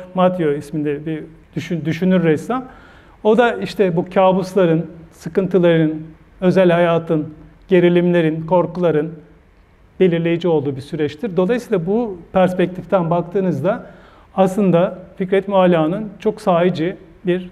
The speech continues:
dışa vurumcu ressam olduğunu, döneminin tüm, e, şeylerini, belirtilerini aslında resmine taşıdığını ve kendinden sonra gelen soyut dışa vurumculuk ya da o dönemde yaygınlaşan soyut dışa vurumculuğa bir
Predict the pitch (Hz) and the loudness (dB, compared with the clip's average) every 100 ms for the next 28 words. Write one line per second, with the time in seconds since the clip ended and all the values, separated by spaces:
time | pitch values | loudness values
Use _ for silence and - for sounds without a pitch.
0 | - - 185 170 170 160 175 - - 160 | -10 -2 2 2 0 2 0 0 -2 -2
1 | 160 196 170 139 135 135 208 170 180 185 | 0 0 2 0 -2 -6 -6 0 2 2
2 | 196 208 208 - - - - - _ _ | -2 -4 -6 -8 -18 -20 -20 -20 _ _
3 | - _ - _ - - - 247 208 180 | -20 _ -20 _ -20 -12 0 2 4 4
4 | 175 170 165 202 170 165 156 147 165 180 | 4 4 2 2 2 2 2 2 2 0
5 | 175 160 151 151 160 165 185 170 165 160 | 0 0 0 -2 -4 -2 -2 0 0 -2
6 | 190 180 185 185 214 208 202 208 202 196 | -2 -2 -2 -2 0 0 0 0 2 2
7 | 190 190 190 208 214 247 - 202 196 180 | 2 0 2 2 2 0 0 2 2 2
8 | 180 180 202 196 196 185 208 208 202 185 | 2 0 0 0 -4 -2 0 2 0 0
9 | 208 202 - - _ 190 180 190 208 208 | -2 -4 -12 -20 _ 0 2 4 4 4
10 | 180 165 170 170 165 170 175 170 175 - | 2 2 2 2 2 -2 -4 -4 -4 -2
11 | 185 185 - 190 180 165 202 214 208 | -4 -4 -4 -2 -2 -2 -2 0 0